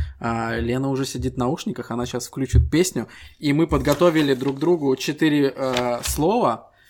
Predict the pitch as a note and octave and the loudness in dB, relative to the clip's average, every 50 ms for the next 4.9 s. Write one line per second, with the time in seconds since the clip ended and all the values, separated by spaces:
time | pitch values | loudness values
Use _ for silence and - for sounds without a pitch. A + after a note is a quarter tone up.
0 | - - - - C3 C3 C3 C3+ A#2+ - - _ D3 C#3 C3+ B2+ B2+ C3+ D3 D3 | -18 -12 -6 -2 0 0 0 0 -2 -4 -6 _ 0 2 2 4 4 2 2 0
1 | - C#3+ B2+ C3 C3+ C3 C3+ A#2+ B2+ B2+ B2+ C3+ C3+ C3+ B2+ - C3+ C3 C3 B2+ | -2 -2 -2 -4 -2 -2 0 0 2 2 4 4 2 2 0 0 -2 0 0 -2
2 | B2 - - C3 B2 B2+ C#3 E3+ A3 B3+ - _ _ _ _ - _ _ _ _ | -2 -4 -6 -6 -4 -2 -2 -2 -4 -4 -8 _ _ _ _ -20 _ _ _ _
3 | _ C3 C3+ C3+ C3+ C3+ C3+ C3+ C3 C3 C3 C3 B2+ B2+ B2 B2 D#3 G#3 A#3 B3 | _ 0 0 2 2 2 2 0 0 0 -2 -2 -2 -2 0 0 2 2 0 0
4 | B3 - - A3 - A3 A3 - - A3+ A#3+ A#3+ A#3 A3 D#3 C3 B2 | -2 -4 -4 -4 -4 -4 -4 -4 -4 0 2 2 2 2 0 0 -2